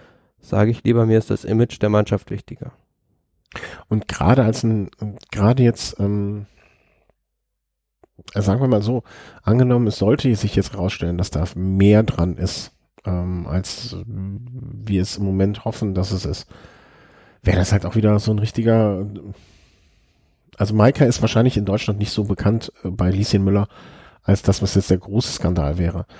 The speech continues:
Speaker 2: Aber wenn am Ende des Tages Raphael Maika, ähm, man stelle sich nur vor, bei der Tour de France, äh, in, in gelbe Trikotnähe kommt,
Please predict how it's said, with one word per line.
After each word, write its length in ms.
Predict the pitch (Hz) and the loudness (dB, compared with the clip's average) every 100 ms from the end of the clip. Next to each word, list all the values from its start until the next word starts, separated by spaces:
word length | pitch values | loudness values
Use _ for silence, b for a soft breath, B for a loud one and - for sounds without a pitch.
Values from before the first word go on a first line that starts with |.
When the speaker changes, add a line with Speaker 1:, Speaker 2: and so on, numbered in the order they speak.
| B B B | B B B
Speaker 2:
Aber 360 | 104 104 107 98 | 2 6 6 4
wenn 260 | 101 107 110 | 4 4 4
am 120 | 98 | 4
Ende 180 | 113 123 | 4 4
des 160 | 123 | 4
Tages 480 | - 123 127 127 - | 2 2 2 0 0
Raphael 240 | 117 101 | 0 2
Maika, 640 | 104 95 - 127 117 110 - | 2 2 2 4 4 4 4
ähm, 600 | 110 107 107 104 95 - - | 2 4 0 0 -4 -8 -14
man 960 | 101 101 101 101 101 101 101 101 101 | -14 -12 -12 -12 -12 -12 -10 -2 0
stelle 160 | 98 110 | 2 2
sich 160 | 117 120 | 2 2
nur 100 | 113 | 2
vor, 180 | 113 | 2
bei 80 | 113 | 4
der 120 | 107 | 4
Tour 140 | - 113 | 4 2
de 80 | 107 | 0
France, 420 | - 107 - - | 0 -2 -2 -4
äh, 320 | 104 104 87 | 0 0 0
in, 200 | 107 101 | 0 0
in 240 | 98 98 98 | 0 -2 2
gelbe 240 | 98 98 | 2 2
Trikotnähe 540 | - - 131 131 101 92 | -4 -2 4 6 6 4
kommt, 320 | 98 117 | -2 -4